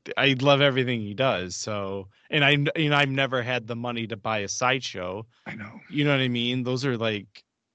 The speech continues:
Speaker 1: I don't know how much those are, four or five hundred dollars or so.
Speaker 2: Yeah.
Speaker 1: So it's like, okay, I can get this <laughs> probably for under a hundred dollars and get, like, his Wonder Woman or, you know what I mean, Supergirl. Like,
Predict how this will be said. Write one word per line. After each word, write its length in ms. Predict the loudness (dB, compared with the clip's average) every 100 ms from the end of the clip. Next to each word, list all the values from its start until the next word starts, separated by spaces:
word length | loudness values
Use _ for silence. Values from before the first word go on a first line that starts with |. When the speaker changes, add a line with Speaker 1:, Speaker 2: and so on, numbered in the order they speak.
| -10
Speaker 1:
I 80 |
don't 120 | -6 -4
know 60 |
how 120 | -2
much 180 | -4 -4
those 240 | -8 -8 -6
are, 160 | -6
four 260 | -6 -4 -2
or 60 |
five 260 | -2 -4 -4
hundred 220 | -4 -4
dollars 380 | -2 0 0 -2
or 60 | -6
so. 400 | -2 0 0 -4 _ _ _
Speaker 2:
Yeah. 140 | -10 -10 -6
Speaker 1:
So 500 | 2 4 6 4 0
it's 220 | -4 0
like, 280 | 0 0 -4 _ _
okay, 640 | -2 0 0 0 0 -4 -10 _ _ _ _ -20 _
I 120 | -2
can 220 | 0 -2
get 320 | 0 2 2 -2 _ _ _ _ -20 -10
this 580 | 2 2 2 -4 -6 -8 -10 -20
<laughs> 200 | -20 -18
probably 520 | -4 -2 -2 -4 -6
for 200 | -6 -4
under 260 | -4 -4 -6
a 40 |
hundred 280 | -6 -6 -4
dollars 600 | 2 2 2 -4 -8 -12 _ -20 -20 -12
and 120 | -4
get, 120 | -4
like, 120 | -4
his 220 | -6 -8
Wonder 360 | -4 -2 -2 -2
Woman 540 | -4 -6 -8 -8 -12 -16
or, 400 | -12 -6 -4 -4 -8 -12
you 160 | -10 -8
know 60 |
what 60 | -6
I 40 |
mean, 160 | -6 -4
Supergirl. 680 | 0 0 2 -2 -2 -4 -2
Like, 280 | -6 -10